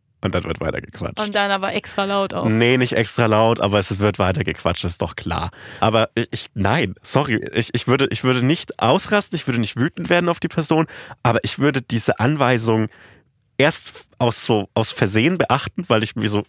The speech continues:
Speaker 1: „Oh, okay, sorry.“
Speaker 2: Ja.
Speaker 1: Und dann würde ich sie einfach, einfach ignorieren. „Es tut mir leid, da habe ich keine Energy für.“
Speaker 2: Okay, unterschreibe ich. Find
Speaker 1: Was
Speaker 2: ich
Speaker 1: hast,
Speaker 2: gut.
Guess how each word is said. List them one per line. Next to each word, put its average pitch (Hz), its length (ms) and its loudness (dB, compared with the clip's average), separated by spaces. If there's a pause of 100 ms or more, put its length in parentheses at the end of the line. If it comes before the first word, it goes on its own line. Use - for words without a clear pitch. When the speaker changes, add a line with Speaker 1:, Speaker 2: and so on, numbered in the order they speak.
(140)
Speaker 1:
„Oh, 320 140 0 (100)
okay, 160 300 -2
sorry.“ 226 340 -2 (120)
Speaker 2:
Ja. 220 300 -2 (380)
Speaker 1:
Und 113 200 0
dann 113 140 2
würde 110 160 0
ich 107 60 -4
sie - 120 -2
einfach, - 400 -2 (440)
einfach 101 320 -2 (460)
ignorieren. 92 500 -2
„Es - 120 -12
tut - 120 -4
mir 98 100 0
leid, 92 240 0 (100)
da 95 180 -2
habe 104 120 -4
ich - 80 -12
keine - 240 0
Energy 90 280 -2
für.“ - 120 -4
Speaker 2:
Okay, - 340 0
unterschreibe 220 520 0
ich. 202 100 -8
Find - 80 -20 (480)
Speaker 1:
Was 131 160 4
Speaker 2:
ich - 60 -2
Speaker 1:
hast, 208 80 4
Speaker 2:
gut. 220 160 -2